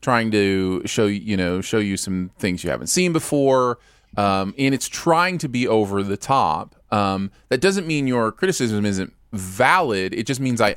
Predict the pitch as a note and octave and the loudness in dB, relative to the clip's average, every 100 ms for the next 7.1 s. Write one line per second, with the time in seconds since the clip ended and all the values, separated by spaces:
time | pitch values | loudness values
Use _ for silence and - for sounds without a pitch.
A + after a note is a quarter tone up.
0 | - A#2+ A2 G#2 - - - - - A#2 | 0 0 0 -2 -4 -8 -8 -10 -6 -4
1 | A2 G#2 G2+ G2 - _ _ - A2 A2 | -2 -2 -2 -6 -10 _ _ -4 -2 0
2 | G#2+ G#2 G#2+ G2+ F#2 - F#2 F2+ E2 G2+ | 0 0 2 0 -2 -2 -2 -2 -4 -2
3 | G2 F2+ - E2 D2+ - F#2+ F2 D#2 - | 0 0 -2 -2 -2 -4 -2 -2 -2 -4
4 | E2 D2+ A#1+ - F2 D2+ - D#2+ G2 _ | -4 -4 -6 -8 -8 -8 -12 -18 -20 _
5 | - E2 - - C#2 C2+ - _ _ E2 | -6 -6 -6 -10 -10 -10 -18 _ _ -6
6 | C2+ G1+ - _ _ G2 F2+ C#2+ - G1+ | -6 -8 -14 _ _ -8 -6 -6 -10 -12